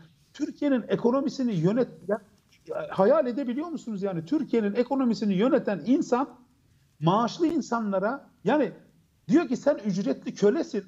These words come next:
Sen zaten kölesin, ücretli kölesin. Sana bir şey olmaz.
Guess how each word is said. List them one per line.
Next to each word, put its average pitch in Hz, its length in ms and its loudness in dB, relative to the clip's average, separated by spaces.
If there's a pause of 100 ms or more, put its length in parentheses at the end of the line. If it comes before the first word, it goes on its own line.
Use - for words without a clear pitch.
(760)
Sen 302 220 0
zaten 285 360 0
kölesin, 190 560 -2
ücretli 185 500 -4
kölesin. 196 600 -4 (880)
Sana 247 280 2
bir 175 60 -2
şey 214 180 2
olmaz. 160 480 -2